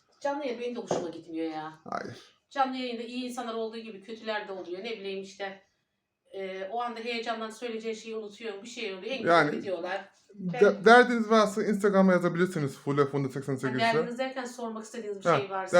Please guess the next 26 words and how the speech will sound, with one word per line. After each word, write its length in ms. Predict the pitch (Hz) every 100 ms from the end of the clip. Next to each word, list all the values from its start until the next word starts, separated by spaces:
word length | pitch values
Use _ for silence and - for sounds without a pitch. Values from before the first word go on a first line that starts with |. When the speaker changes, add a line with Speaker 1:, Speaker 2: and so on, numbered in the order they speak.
| 170
Speaker 2:
der-, 60 |
derdiniz, 420 | 175 170 165 170 165
sıkıntınız 440 | - 170 170 156
varsa 220 | 165 151
yazabilirsiniz 840 | 156 151 151 151 147 139 190 - - -
Instagram'a 500 | 135 139 127 127 131
hanıma. 520 | 127 131 175 196 - _
Speaker 1:
Evet. 340 | 214 180 - - - _ _
Speaker 2:
Fulya 400 | _ 147 147 156
Funda 380 | 156 143 147 151
seksen 300 | 147 139 139
sekiz 380 | 131 131 139 117
diye. 180 | 120 160
Speaker 1:
Seksen 360 | 262 - 180 175
sekiz, 400 | - - 156 -
aynen 240 | - -
öyle. 100 | -
Speaker 2:
Başka 380 | 156 156 - 175
yani 400 | 147 143 165 170 - _ _ -
bu 100 | 196
kadar. 220 | 190 101 - _ _ _ _
Speaker 1:
Aynen. 380 | 190 165 165 165
O 40 |
zaman 260 | 190 196 190
ne 40 |
yapalım? 480 | 214 202 202 226 240